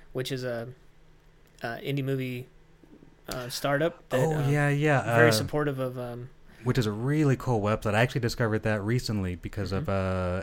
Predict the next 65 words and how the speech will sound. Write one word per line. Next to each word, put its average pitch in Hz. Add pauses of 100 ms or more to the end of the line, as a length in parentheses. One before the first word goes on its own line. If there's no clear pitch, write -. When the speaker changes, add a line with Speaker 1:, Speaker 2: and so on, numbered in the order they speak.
Speaker 2:
uh, 113
Edgar, 95
I 85
think, -
pointed 90
it 87
out 87
to 98
me, 92
but 90 (140)
really 127
cool 107
website, 92
but, 98 (100)
but 110
keep -
going. 87 (120)
Speaker 1:
Yeah, 165
so 170
you 160
can 165
watch, 151
um, 135
trailers, 160
and 143
then 135
you 131
can 139
actually 135
rent 139
it 117
on 123
their 120
website 123
for 120
two -
ninety-nine. 131
Speaker 2:
That's 101
really 87
cool. -
Speaker 1:
And 151
that's 208
where 180
I 165
was 151
gonna 147
talk 156
about 135
where 127
I 123
understood 127
how 127
you 117
felt, 120
because, 113
uh, 107 (100)
Speaker 2:
Yeah. 90
Speaker 1:
after 143
the 143
movie 127 (320)
came 139
out, 131
you 123
know, 123
um, 123